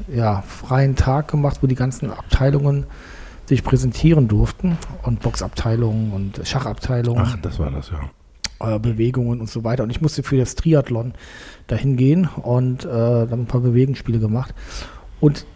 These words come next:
Speaker 1: ja, da waren die einzigen Profis, die dann da waren, waren Jan-Philipp Kaller und Marvin, äh, äh,
Speaker 2: Duksch.
Speaker 1: Duksch. Marvin.
Speaker 2: Marvin.
Speaker 1: Auch, auch,
Speaker 2: Oh.
Speaker 1: auch Marvin, ne? Du hast es
Speaker 2: You
Speaker 1: den
Speaker 2: set
Speaker 1: Marvin.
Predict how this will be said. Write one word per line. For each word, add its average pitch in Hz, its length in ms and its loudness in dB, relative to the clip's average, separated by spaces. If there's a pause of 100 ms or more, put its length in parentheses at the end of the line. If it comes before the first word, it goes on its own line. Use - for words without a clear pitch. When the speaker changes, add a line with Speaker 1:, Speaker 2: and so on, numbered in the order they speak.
(140)
Speaker 1:
ja, 139 200 4
da 110 120 4
waren 127 140 2
die 131 80 4
einzigen 131 300 0
Profis, 117 420 2
die 170 80 0
dann 170 180 4
da 160 300 0
waren, 170 240 0
waren 139 220 0
Jan-Philipp 127 440 0
Kaller 139 460 0
und 147 180 -2
Marvin, 127 400 2
äh, 139 140 4 (460)
äh, 117 40 0 (480)
Speaker 2:
Duksch. - 380 0 (480)
Speaker 1:
Duksch. - 300 -10 (540)
Marvin. 117 440 -4 (200)
Speaker 2:
Marvin. 104 680 4 (180)
Speaker 1:
Auch, 107 80 4
auch, 90 240 8
Speaker 2:
Oh. 80 80 4
Speaker 1:
auch 92 160 2
Marvin, 110 360 0
ne? 160 80 -4
Du 143 120 -6
hast 147 100 -8
es 156 100 -4
Speaker 2:
You - 80 6
Speaker 1:
den 147 100 2
Speaker 2:
set 135 120 4
Speaker 1:
Marvin. 135 180 2